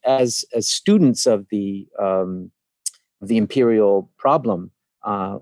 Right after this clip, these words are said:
all you have to do is get into things just a little bit, and these break, these, these categories just begin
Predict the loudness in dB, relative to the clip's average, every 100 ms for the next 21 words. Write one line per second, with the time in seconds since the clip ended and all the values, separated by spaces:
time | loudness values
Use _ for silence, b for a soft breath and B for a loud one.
0 | 0 2 2 0 -4 -2 -2 -2 -2 -2
1 | -2 -4 -6 -8 -10 -6 -6 -6 -4 -4
2 | 0 -2 -2 _ _ -6 -4 -4 -4 -2
3 | -2 -4 _ -8 -6 -6 -8 -8 -8 0
4 | 0 0 -2 -4 -6 -14 -20 -16 -10 -6
5 | -8